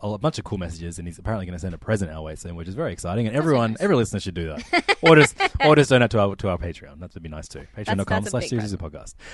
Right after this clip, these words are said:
Speaker 1: Um, but he says that Natasha Ar-, at Alterici, the creator of Heathen, actually lives an hour from him,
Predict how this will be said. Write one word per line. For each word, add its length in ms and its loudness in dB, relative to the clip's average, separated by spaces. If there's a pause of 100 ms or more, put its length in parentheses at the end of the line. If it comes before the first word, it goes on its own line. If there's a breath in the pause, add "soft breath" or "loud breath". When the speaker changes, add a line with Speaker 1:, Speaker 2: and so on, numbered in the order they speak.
(140)
Speaker 1:
Um, 360 4
but 100 0
he 80 0
says 240 0
that 140 -6
Natasha 400 0
Ar-, 180 -4
at 120 -6
Alterici, 640 -6
the 100 -10
creator 340 2
of 80 0
Heathen, 380 -4 (180 loud breath)
actually 340 0
lives 120 0
an 120 -4
hour 300 4
from 220 -4
him, 200 -4